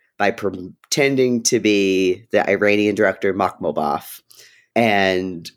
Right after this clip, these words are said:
cast a film and everything, and, like, got caught and, like, got sent to prison and stuff. Like, he committed, like, identity fraud and stuff. And so they made, like, a, a,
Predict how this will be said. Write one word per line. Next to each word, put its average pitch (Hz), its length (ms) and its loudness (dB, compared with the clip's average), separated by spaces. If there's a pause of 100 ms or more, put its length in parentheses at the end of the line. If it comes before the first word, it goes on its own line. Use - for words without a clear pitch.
(140)
cast 107 560 2
a 117 80 2
film 104 360 2
and 98 100 2
everything, 87 640 0
and, 95 100 -2
like, 95 140 2
got - 160 2
caught 92 240 2
and, 98 100 -6
like, 80 140 -2
got - 160 -2
sent - 160 -8
to - 60 -16
prison 65 580 -2
and - 100 -4
stuff. 76 220 -2
Like, 90 80 -2
he 113 100 2
committed, 98 440 2
like, 85 240 2
identity 80 500 0
fraud 64 300 -2
and - 100 -8
stuff. - 260 -2 (520)
And 131 200 0
so 107 600 0 (160)
they 117 120 0
made, 113 280 2
like, 107 160 -2
a, 95 100 0 (100)
a, 101 180 0